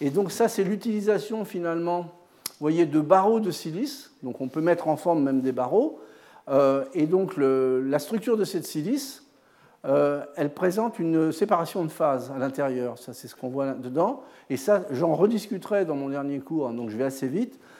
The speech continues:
C'est un, une combinaison finalement de la chimie sol-gel, la polymérisation, chimie douce des silicates,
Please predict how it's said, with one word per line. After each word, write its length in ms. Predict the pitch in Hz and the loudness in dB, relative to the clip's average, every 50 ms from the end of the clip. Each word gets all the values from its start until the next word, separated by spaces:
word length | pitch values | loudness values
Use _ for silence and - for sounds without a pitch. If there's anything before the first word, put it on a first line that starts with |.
| - _ | -20 _
C'est 320 | - - 185 185 190 190 - | -2 4 6 6 6 6 2
un, 140 | 185 175 175 | 0 -2 0
une 120 | 208 196 196 | 0 0 0
combinaison 580 | 196 247 233 226 226 220 214 214 214 214 214 | 2 2 2 2 2 2 2 2 0 0 -2
finalement 420 | 208 - 175 160 156 156 160 160 160 | -2 -2 -2 -2 0 0 0 2 2
de 60 | 143 | 0
la 80 | 143 131 | 0 -2
chimie 320 | - - 185 190 196 185 | -4 -2 -2 0 0 0
sol-gel, 400 | 190 190 165 156 147 170 175 151 | 0 0 0 0 2 2 2 2
la 80 | - 165 | 0 2
polymérisation, 880 | 170 185 196 202 190 180 175 170 170 160 165 156 151 - 180 170 160 | 4 4 4 6 6 4 2 2 2 2 0 0 -2 -4 -4 -4 -4
chimie 300 | 160 - - 160 151 156 | -4 -6 -4 -2 -2 -2
douce 200 | 147 156 160 147 | -2 -2 -4 -4
des 160 | 127 127 123 | -4 -6 -6
silicates, 580 | 117 - - 135 127 131 - 202 226 - - | -6 -8 -12 -14 -12 0 2 2 2 2 -2